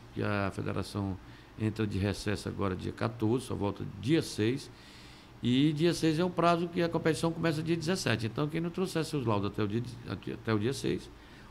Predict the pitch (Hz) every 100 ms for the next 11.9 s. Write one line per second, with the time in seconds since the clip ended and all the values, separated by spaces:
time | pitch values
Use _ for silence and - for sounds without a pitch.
0 | - 127 143 131 143 151 143 135 - 117
1 | 110 113 - 131 - 110 - 113 139 117
2 | 101 98 - - - - - 160 - 156
3 | 143 127 117 117 104 101 98 95 110 107
4 | 101 107 147 110 110 104 107 120 127 143
5 | 143 127 127 117 117 110 104 95 101 107
6 | 101 98 - - - - - - 104 110
7 | 110 117 123 98 107 147 - 117 - -
8 | - - - 101 101 110 - 101 113 92
9 | 113 127 120 120 - - - - - 107
10 | 117 120 120 117 113 113 110 - 107 107
11 | 104 - 110 92 110 147 147 107